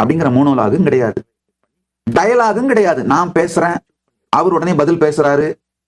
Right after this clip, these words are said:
அதனால வர்ற தைரியம், இப்ப அவர் சொல்றதெல்லாம், எனக்கு என்ன பதில் சொல்றாரோ அதெல்லாம் நடக்குது.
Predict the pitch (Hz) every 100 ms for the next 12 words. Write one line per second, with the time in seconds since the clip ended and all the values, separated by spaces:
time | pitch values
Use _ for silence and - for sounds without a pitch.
0 | _ _ _ _ _ 151 170 180 175 143
1 | 139 156 151 147 139 143 131 139 147 143
2 | 156 143 131 123 143 135 135 127 135 139
3 | 127 139 123 135 127